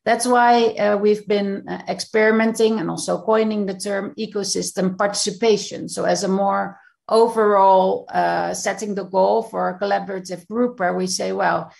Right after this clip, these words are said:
instead of looking at nature, what it can do for us, we need to turn around and think, what can we do for nature?" Because that will be then the most resilient way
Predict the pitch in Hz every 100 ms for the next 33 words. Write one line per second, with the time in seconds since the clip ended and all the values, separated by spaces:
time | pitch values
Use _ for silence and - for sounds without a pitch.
0 | _ - 185 185 226 220 226 214 226 214
1 | 202 185 185 202 214 208 175 170 180 190
2 | 202 - 214 208 220 220 175 - 220 247
3 | - 190 190 208 220 220 202 196 233 254
4 | 214 190 185 180 175 170 170 196 196 -
5 | 190 208 - 196 190 180 170 185 175 170
6 | - 165 165 208 214 - 151 156 - -
7 | _ - 180 175 170 185 196 180 185 170
8 | 175 170 170 170 180 - 175 165 165 160
9 | 160 160 - -